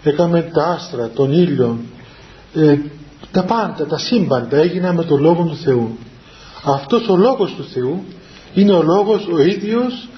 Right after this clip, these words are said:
η ίδια δύναμης που γίνεται κάθε φορά που ομιλεί η Εκκλησία μέσα σε μυστήριο. Όταν λοιπόν η Εκκλησία τελεί ένα μυστήριο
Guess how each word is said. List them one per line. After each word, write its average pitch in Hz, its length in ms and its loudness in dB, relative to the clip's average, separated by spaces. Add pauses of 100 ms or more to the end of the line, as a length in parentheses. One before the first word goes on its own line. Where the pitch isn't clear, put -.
(420)
η 151 80 2
ίδια 208 360 4
δύναμης 214 600 -4 (500)
που 175 120 2
γίνεται 202 320 2
κάθε 175 600 -4
φορά 170 500 0 (340)
που 190 100 0
ομιλεί 156 340 0
η 214 60 4
Εκκλησία 190 760 -2 (420)
μέσα 185 220 -2
σε 196 100 -4
μυστήριο. 151 600 0 (920)
Όταν 269 340 2
λοιπόν 240 260 0
η 214 60 0
Εκκλησία 185 580 0
τελεί 165 180 2
ένα 220 160 2
μυστήριο 151 600 2